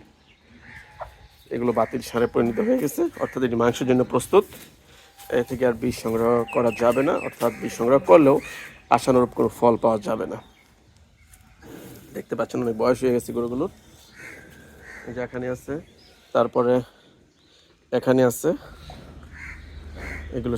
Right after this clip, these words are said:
সব বাতিল। দেখুন আমাকে দেখে কীভাবে উঠতেছে। আসো, আসো, আসো, এখন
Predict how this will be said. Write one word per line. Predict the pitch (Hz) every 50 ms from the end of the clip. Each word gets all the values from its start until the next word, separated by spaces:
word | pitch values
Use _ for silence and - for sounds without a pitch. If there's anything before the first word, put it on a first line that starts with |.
| - -
সব | 120 117 113 - - - - - - - - - - - - - - - - - - - - -
বাতিল। | 120 117 - 143 160 202 320 - - - - - - - - - - - - - - - - - - - - - - - - - - - - - 123
দেখুন | 117 - - 117 113 117
আমাকে | 123 120 117 113 120
দেখে | 113 113 110
কীভাবে | 120 120 120 123 127
উঠতেছে। | - - - 123 - - 175 - - - - - - - - - - - - - - - - - - - - - - - - - - - - - - - - - - - - - - - - - - - - - - - - - - - - - - - - - - - - - - - - - 143
আসো, | 120 - - 120 120
আসো, | - - - - -
আসো, | 226 - - - - - - - - - - - - - - - - - -
এখন | - - 135